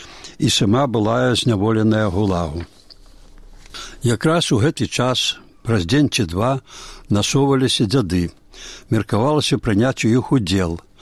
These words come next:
Але на паседжанні Б Н Ф рашылі, што паколькі дзяды свята рэлігійныя, дык удзел у іх справа асабістая. Я тады грыпаваў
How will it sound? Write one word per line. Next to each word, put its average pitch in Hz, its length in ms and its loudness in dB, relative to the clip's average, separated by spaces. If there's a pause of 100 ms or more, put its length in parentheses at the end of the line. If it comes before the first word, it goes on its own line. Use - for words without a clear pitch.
(420)
Але 135 320 2
на 139 80 2
паседжанні 117 720 0
Б 110 160 0
Н 147 240 2
Ф - 160 -6
рашылі, 107 480 2
што 127 320 -2 (480)
паколькі 120 480 0
дзяды 113 400 0
свята 120 480 -2
рэлігійныя, 110 800 2 (500)
дык - 240 -2
удзел 131 400 2
у 160 80 4
іх 151 240 2
справа 131 480 -2
асабістая. 98 800 -2 (580)
Я 151 240 2
тады 151 400 2
грыпаваў 107 720 0